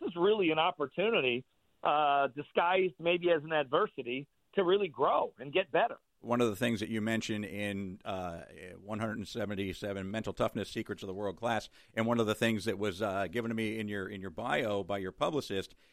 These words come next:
Speaker 2: is that humor offsets dramatic events. If you know anything about comedians, you know that that comedy comes from a very dark place,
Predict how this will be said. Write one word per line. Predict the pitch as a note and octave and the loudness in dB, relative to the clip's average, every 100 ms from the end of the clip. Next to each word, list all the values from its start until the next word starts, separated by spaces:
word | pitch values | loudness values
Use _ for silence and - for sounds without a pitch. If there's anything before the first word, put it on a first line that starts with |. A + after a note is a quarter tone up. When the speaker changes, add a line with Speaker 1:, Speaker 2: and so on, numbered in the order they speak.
| _ - | _ -2
Speaker 2:
is | A#2 A2 F2+ | 0 2 0
that | A2+ G#2+ G#2+ - | 0 0 -2 -10
humor | G#2+ D3+ D3 G#2+ - | -4 -2 0 -2 -2
offsets | A#2+ A2 - A#2+ A2 | -4 -4 -6 -6 -6
dramatic | G#2 A2+ G#2+ G2 | -4 -2 -2 -4
events. | F2+ A2 - | -4 -4 -6
If | - | -10
you | G#3+ | -6
know | C4 - | -6 -6
anything | C3+ D3+ B2 G#2+ | -8 -6 -6 -6
about | G#2 G#2 | -6 -6
comedians, | - G2+ A2+ G#2 F#2 F#2+ | -6 -6 -4 -4 -6 -6
you | C#3+ | -2
know | B2+ C3 | 2 2
that | G2 | 0
that | - B2+ - | -2 -4 -2
comedy | B2 A2 F#2+ | -2 0 -2
comes | G#2+ G#2 | -2 -4
from | G2+ | -6
a | F2+ | -6
very | F#2 A2 C3 C#3+ C3 | -2 -2 0 0 2
dark | C3+ B2 | 2 2
place, | A2+ G#2+ E2 - | -2 -2 -4 -10